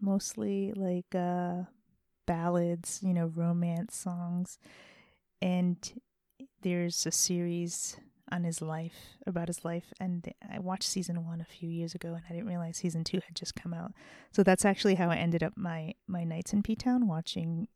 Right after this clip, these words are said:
uh, Luis Miguel's, <laughs> um, series on Netflix, and I finished it.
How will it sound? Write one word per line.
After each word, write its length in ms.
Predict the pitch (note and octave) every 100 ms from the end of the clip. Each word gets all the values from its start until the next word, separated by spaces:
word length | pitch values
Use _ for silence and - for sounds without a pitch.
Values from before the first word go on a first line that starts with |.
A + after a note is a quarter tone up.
| - A3 -
uh, 460 | F3+ F3 E3+ E3+ E3+
Luis 360 | F3+ F3 F3
Miguel's, 540 | F3+ F3 E3+ F3 F#3+ - - - - - - - - -
<laughs> 1000 | _ _ - C4+ D4+ B3+ - - _ -
um, 300 | F#3+ F3 F3
series 440 | - F#3+ G3 G#3+
on 140 | G3 F3+
Netflix, 440 | F3+ - A3+ -
and 140 | F3+ F3+
I 80 |
finished 420 | F3 - F3+ -
it. 120 | A3+